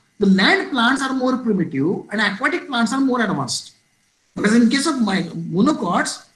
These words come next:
the aquatic plants are more primitive and land plants, they are more advanced. Furthermore, now it is accepted in twenty-first century that mo-,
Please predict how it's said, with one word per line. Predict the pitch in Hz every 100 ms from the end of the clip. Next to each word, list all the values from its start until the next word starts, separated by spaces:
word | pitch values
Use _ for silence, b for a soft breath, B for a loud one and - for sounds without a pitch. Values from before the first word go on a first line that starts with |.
| _ _ _ _
the | 233 -
aquatic | 185 190 311 427 381
plants | 339 339
are | 330
more | 294 285
primitive | - 226 185 - 127 175 - _ _ _
and | 165 160
land | 143 - 302 -
plants, | 160 185 277 202
they | 185
are |
more | 165 151 147
advanced. | 127 127 123 - - _ _ _ _ _ _ _ _ _ _
Furthermore, | 185 196 - 370 320 220 247
now | 233 240
it | 262 - 196
is |
accepted | 202 - 247 240 269
in | 247
twenty-first | 208 190 214 220 202
century | 185 143 127 117 160 - - _ _ _ _ _ _ _ -
that | 208
mo-, | 196 190 185 190